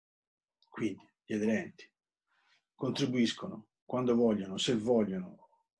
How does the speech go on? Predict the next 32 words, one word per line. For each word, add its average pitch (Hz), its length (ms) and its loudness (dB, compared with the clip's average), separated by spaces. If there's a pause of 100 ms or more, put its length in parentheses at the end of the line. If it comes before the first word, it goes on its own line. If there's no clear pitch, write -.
(500)
se - 140 -6
un 117 60 2
anno 117 180 2
vogliono 117 480 4
sì, - 300 -4
se - 100 -6
un 117 80 2
anno 113 200 4
non 113 160 4
vogliono 113 520 2
non 117 220 0
versano. 98 600 0
C'è - 160 2
la 127 100 2
deduzione 113 420 -2
fiscale, 170 480 2
il 123 160 -2
tutto - 420 2
sotto - 560 4
controlli 113 680 6 (520)
da 107 160 -2
parte 117 380 2
del, 104 260 2 (160)
da 104 120 -4
covid, 107 400 2
perché 98 260 -6
è 95 60 -4
l'ente 104 340 -2
che - 140 -6
controlla, - 680 -4 (520)
decidono 143 460 8
loro 117 480 6